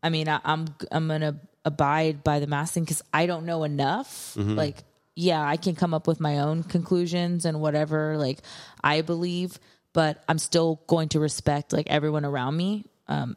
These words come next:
Speaker 1: and I've had these, this exact conversation with a multitude of friends at the beginning of all this, and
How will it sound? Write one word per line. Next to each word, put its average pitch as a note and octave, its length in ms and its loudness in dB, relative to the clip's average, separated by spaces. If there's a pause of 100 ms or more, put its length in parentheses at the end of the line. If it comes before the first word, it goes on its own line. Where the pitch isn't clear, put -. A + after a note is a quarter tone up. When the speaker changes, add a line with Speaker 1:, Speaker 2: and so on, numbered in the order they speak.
Speaker 1:
and D#3+ 160 2
I've F3 160 0
had D#3 340 0
these, D3+ 340 0 (120)
this E3 240 2
exact D3+ 380 0
conversation D3 880 0
with D3+ 260 0 (480)
a D3+ 60 2
multitude E3 540 2
of D3 100 -4
friends D3 500 0
at D3 120 0
the D#3 80 0
beginning D3+ 420 -2
of C#3+ 100 -2
all C#3+ 160 -2
this, C#3+ 320 -4
and C#3+ 200 -2